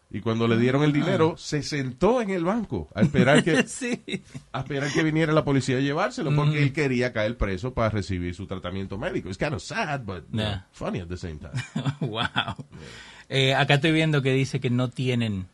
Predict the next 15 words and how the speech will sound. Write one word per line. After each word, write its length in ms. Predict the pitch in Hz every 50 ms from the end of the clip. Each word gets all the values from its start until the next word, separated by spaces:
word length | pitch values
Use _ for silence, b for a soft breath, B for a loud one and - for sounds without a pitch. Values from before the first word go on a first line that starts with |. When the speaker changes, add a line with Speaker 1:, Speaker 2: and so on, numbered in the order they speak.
| _ _ -
Speaker 2:
eh, 560 | 104 101 98 98 95 95 92 90 95 - 143 139 110
they, 160 | 113 117 117
they 140 | 113 127 127
don't 200 | 139 139 135 123
have 480 | 98 98 123 143 139 139 131 127 - - -
to 100 | - 131
fight 400 | 104 - - - 139 117 117 101
back, 240 | 104 113 104 95 - _ _ -
basically. 400 | 107 101 92 - - - - - _ -
Speaker 1:
Yeah, 180 | 120 135 131
Speaker 2:
That's 120 | 123 113 -
what 60 | 143
it's 80 | 127
Speaker 1:
exactly. 140 | 117 110 123
Speaker 2:
called. 140 | 104 95 -